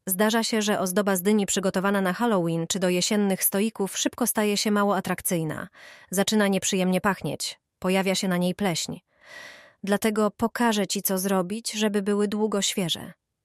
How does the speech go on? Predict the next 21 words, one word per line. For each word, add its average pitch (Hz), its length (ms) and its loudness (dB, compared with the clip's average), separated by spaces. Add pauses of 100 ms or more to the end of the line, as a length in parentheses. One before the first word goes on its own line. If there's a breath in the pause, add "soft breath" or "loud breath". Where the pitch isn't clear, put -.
Przygotuj 254 520 2
dużą 196 320 2
miskę. - 440 -2 (480)
Następnie 220 560 2
dodaj 208 300 2
do 196 120 2
niej 190 280 0
letnią 190 440 0
wodę. 180 400 -4 (480)
Do 196 160 4
miski 226 340 2
z 202 80 -2
wodą 220 440 2 (140)
dodaj 202 420 0
jedną 254 380 4
miarkę 208 400 2
wybielacza. 185 720 -2 (480)
Na 202 120 4
koniec 214 340 2
wystarczy 202 520 0
jedna 202 300 2